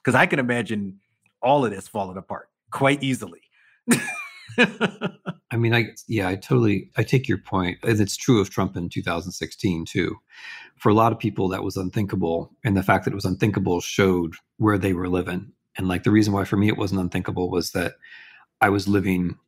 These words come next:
Speaker 2: mentally in Ukraine and Russia, where a lot of the stuff had just been happening. But for African Americans, like, it was not unthinkable for other more basic grounds. Like, but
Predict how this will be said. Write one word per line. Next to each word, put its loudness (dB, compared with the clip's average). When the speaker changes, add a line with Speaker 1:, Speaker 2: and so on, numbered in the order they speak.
Speaker 2:
mentally 2
in -2
Ukraine 2
and 0
Russia, 0
where -2
a -2
lot 0
of -10
the -10
stuff -2
had -8
just -12
been -6
happening. 0
But -2
for 2
African 2
Americans, -6
like, -10
it -6
was -4
not -2
unthinkable -2
for -2
other 2
more 0
basic 0
grounds. -8
Like, -8
but -4